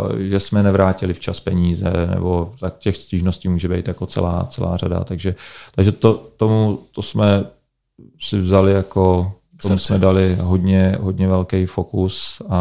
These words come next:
Speaker 1: a jsem rád, eh, vlastně jsem překvapený, kam se nám to podařilo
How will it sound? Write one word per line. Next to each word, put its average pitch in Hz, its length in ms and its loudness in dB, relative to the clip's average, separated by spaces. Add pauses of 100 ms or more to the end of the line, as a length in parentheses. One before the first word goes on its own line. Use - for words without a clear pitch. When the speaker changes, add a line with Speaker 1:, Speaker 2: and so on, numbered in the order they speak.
(160)
Speaker 1:
a 92 440 -2 (320)
jsem 95 160 -8
rád, 87 520 0
eh, 95 40 2 (640)
vlastně 104 260 0
jsem 104 140 0
překvapený, 92 600 -2
kam 90 160 -4
se - 160 -4
nám 90 160 0
to - 100 -6
podařilo 90 520 -2